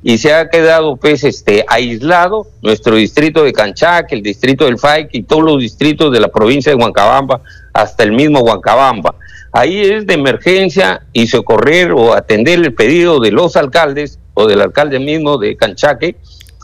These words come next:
en cuanto necesitan una maquinaria, una retroexcavadora con brazo largo para ver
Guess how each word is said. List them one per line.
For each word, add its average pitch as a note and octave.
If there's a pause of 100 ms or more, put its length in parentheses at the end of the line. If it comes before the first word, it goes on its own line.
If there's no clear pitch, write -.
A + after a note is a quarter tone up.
(140)
en A#2+
cuanto F3+
necesitan D#3+
una E3
maquinaria, D3
una B2+
retroexcavadora C#3
con G#2
brazo D#3+
largo F3+ (460)
para A#2+
ver F#3+